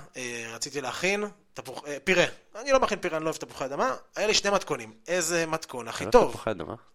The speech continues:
Speaker 1: אני לא אוכל תפוחי אדמה כמעט. אני מעדיף אורז.
Speaker 2: The bread of vegetables.
Speaker 1: אה.
Speaker 2: תפוח אדמה.
Speaker 1: ערך גליקמי,
Speaker 2: נו.
Speaker 1: סתם, לא, אני, אני לא, לא אוהב את ההתעסקות איתם.
Speaker 2: וואו, איך אני אוהב תפוחי אדמה. סליחה. אז שני מתכונים, יש לך,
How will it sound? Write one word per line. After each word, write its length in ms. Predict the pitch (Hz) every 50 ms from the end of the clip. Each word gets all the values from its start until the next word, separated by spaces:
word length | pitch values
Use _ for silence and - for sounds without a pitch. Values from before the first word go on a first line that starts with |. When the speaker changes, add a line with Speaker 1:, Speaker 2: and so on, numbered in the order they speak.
| _ _ _ _ _ _ _ _
Speaker 1:
אני 100 | - 135
לא 40 | -
אוכל 140 | 92 -
תפוחי 300 | - - - - - -
אדמה 180 | - 104 92 85 95
כמעט. 360 | - - - - - _ - - _ _ _
אני 80 | 120 117
מעדיף 260 | 113 113 131 - -
אורז. 400 | 113 110 98 90 90 90 85 - _ _ _ _ _ _ _ - _
Speaker 2:
The 220 | 104 98 90 78 -
bread 260 | 90 87 90 101 101 -
of 180 | 101 92 85 92
vegetables. 560 | 95 95 - - - 90 78 80 82 82 - - - - - _ _ _ _ _ _ _ _ _ - - 202 240
Speaker 1:
אה. 300 | 262 277 269 269 262 208
Speaker 2:
תפוח 340 | 185 185 - - 160 - -
אדמה. 240 | 82 82 80 80 85 - - _ _ _ _ - _ _ _ _ _ -
Speaker 1:
ערך 220 | 135 160 156 -
גליקמי, 440 | - 120 117 _ - 151 156 151 127 - _ - _ _ _ _ _ _ _ _ _ 64 - - - - - - - - -
Speaker 2:
נו. 120 | 95 98 101 - - - -
Speaker 1:
סתם, 240 | - - 151 131
לא, 180 | 127 135 123 120
אני, 120 | 123 135 135 -
אני 240 | 135 135 143 135
לא, 120 | 131 151 170
לא 60 | 170
אוהב 120 | 160 175 165
את 60 | -
ההתעסקות 380 | 160 147 - - - - 147 -
איתם. 200 | 123 - 98 95 92 90 _ _ _ _ _ _ _ _ _ _ _ -
Speaker 2:
וואו, 140 | - - - - - -
איך 100 | - -
אני 80 | -
אוהב 100 | - -
תפוחי 320 | - - _ - - - -
אדמה. 240 | - - - - - _ _ _ _ _ _
סליחה. 280 | - - 85 - 87 - - _ - - - - - - - - - - _ - - - _ _ - _ -
אז 140 | - 107 -
שני 140 | - 117 123
מתכונים, 440 | 131 131 - - 113 101 95 90 92
יש 100 | 98 -
לך, 100 | -